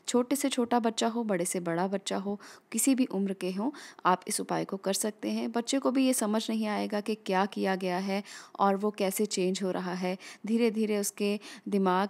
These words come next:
के जो विचार हैं, वो अपने आप ही बदलने लगेंगे। वो आपकी बात को मानने लगेगा, आपकी बात को सुनने लगेगा और ये चमत्कार आप भी देखकर हैरान हो जाएंगे। देखिए, बच्चों को समझाना या बच्चों को मनाना बहुत मुश्किल काम होता है, तो आपको ये कुछ भी करने की ज़रूरत नहीं है।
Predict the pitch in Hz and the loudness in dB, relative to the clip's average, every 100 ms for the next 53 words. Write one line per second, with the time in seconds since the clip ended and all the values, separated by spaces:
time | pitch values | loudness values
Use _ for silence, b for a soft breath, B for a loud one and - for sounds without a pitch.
0 | - 208 208 180 175 170 185 196 196 180 | 0 0 0 0 0 -2 -2 -2 -4 -4
1 | - 190 175 170 220 175 156 160 156 147 | -2 0 0 0 2 2 0 0 -2 -4
2 | 156 156 208 262 254 214 - 190 165 180 | -4 -2 -2 0 2 2 0 0 2 0
3 | - 208 180 180 185 180 175 180 175 165 | -2 -2 0 0 -2 -2 -4 -2 -2 -4
4 | - 175 160 - 165 - 180 202 202 180 | -4 -2 -2 -4 -8 -4 -2 0 0 0
5 | 175 190 240 B B B 254 277 269 233 | 0 -2 -2 B B B 4 4 4 2
6 | 214 - 220 202 185 196 180 165 - 185 | 0 0 2 4 2 2 0 0 0 -2
7 | 175 156 139 151 - 131 135 143 156 B | 0 0 -2 -4 -4 -4 -4 -4 -6 B
8 | _ _ _ - 262 262 294 240 320 254 | _ _ _ 0 2 4 6 6 4 2
9 | 247 254 262 254 220 202 202 190 202 208 | 4 6 6 6 4 6 6 6 6 2
10 | 208 196 196 - 214 214 202 175 170 190 | 2 0 0 -2 -4 0 2 4 4 4
11 | 185 175 196 185 - 202 196 180 180 185 | 2 0 0 2 2 2 2 2 0 -2
12 | - 185 185 220 214 175 175 - 202 202 | -2 -2 0 -2 0 0 0 0 0 0
13 | 220 - 247 190 170 170 180 165 160 156 | 0 0 0 2 2 0 0 -2 -2 -2
14 | 156 151 156 165 151 | -4 -2 -2 -2 -4